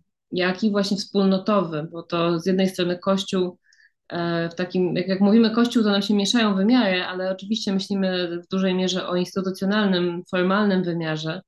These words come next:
biskupach, hierarchii, instytucji,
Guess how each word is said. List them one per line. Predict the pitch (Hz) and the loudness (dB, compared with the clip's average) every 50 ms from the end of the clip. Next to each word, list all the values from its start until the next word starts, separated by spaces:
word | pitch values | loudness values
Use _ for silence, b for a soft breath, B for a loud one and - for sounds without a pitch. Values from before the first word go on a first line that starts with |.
| b b b b b b b _ | b b b b b b b _
biskupach, | - 190 190 - - 214 208 202 202 - 180 170 170 - | -6 -6 -6 -4 0 2 2 2 2 0 -2 -2 -2 -6
hierarchii, | - - 175 165 165 175 175 180 175 175 175 170 - - - 160 160 160 151 - - | -6 -4 -2 0 0 0 0 0 0 0 -2 -4 -6 -8 -4 -2 -2 -2 -2 -2 -2
instytucji, | 175 175 170 - - 175 175 - 180 175 175 - - - 170 165 165 160 156 160 | -4 -4 -4 -4 -8 -6 -2 0 -2 -2 -2 -4 -6 -4 -2 -2 -2 -2 -4 -6